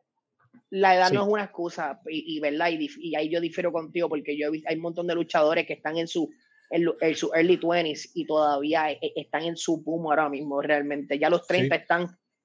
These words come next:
Speaker 1: ya están, mira Seth Rollins, es uno,
Speaker 2: Te lo
Speaker 1: Seth
Speaker 2: digo,
Speaker 1: Rollins.
Speaker 2: te lo digo por el, por el, el timeline, lo que,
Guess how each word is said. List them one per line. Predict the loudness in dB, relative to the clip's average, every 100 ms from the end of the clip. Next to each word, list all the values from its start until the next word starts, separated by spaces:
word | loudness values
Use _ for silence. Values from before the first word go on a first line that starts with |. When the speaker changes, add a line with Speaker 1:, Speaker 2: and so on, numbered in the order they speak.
| -20 0
Speaker 1:
ya | 2
están, | 4 2 2
mira | 6 6
Seth | 6 4
Rollins, | 6 6 4
es | -2 0
uno, | 4
Speaker 2:
Te | 6
lo |
Speaker 1:
Seth | 6
Speaker 2:
digo, | 6 4
Speaker 1:
Rollins. | 2 -4 -14 _ _ _ _ _ _ _
Speaker 2:
te | 4
lo | 6
digo | 8 6
por | 6
el, | 4 4 2 -2 -6 _
por | -2 0
el, | 0 -2 -2 -4 -6 -8 -12 _
el | -8 -8 -4
timeline, | -2 -2 -2 -2 -2 -6 -4
lo | -2 -2
que, | -4